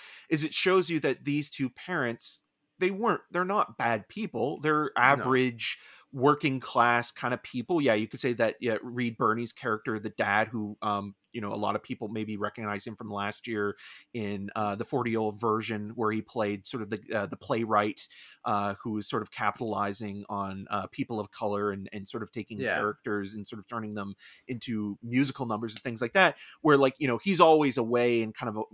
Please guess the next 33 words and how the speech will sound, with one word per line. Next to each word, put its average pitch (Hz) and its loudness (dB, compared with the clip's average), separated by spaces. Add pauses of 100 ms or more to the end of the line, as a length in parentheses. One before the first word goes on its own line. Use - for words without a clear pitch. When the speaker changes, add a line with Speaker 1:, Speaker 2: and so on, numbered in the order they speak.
Speaker 1:
working 110 -2
at, 110 -10
at 110 -6
business, 165 2
and 131 -4
maybe, 127 0 (240)
um, 107 2 (380)
you 139 -6
know, 110 -2
the 113 -4
mom 120 2
recognized 147 2
the 127 -4
signs 131 0
but - 0
didn't 127 -2
really 117 -2
want 110 -2
to 120 -12
do 113 -2
more. 226 6
But 190 2 (400)
even 139 -4
though 131 2
they, 113 -2
they 104 -2
did 151 6
a 160 8
lot, 147 8
like, 104 -4
they 107 -8
talk 113 -4
about 110 0